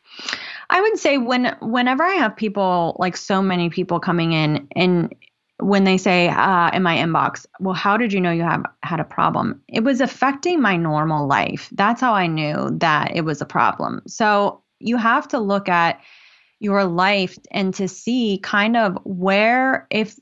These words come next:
I was having anxiety, I was having depression, I was having all of these things, and to be able to make the connection that,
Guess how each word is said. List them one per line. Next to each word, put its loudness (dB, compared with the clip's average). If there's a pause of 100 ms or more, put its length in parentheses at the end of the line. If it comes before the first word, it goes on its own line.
(200)
I 0
was -2
having -2
anxiety, 0
I 0
was -4
having 0
depression, 0
I 2
was 0
having 0
all 2
of -4
these -4
things, 0
and 0
to -2
be 0
able 0
to -2
make 2
the 0
connection -2
that, 2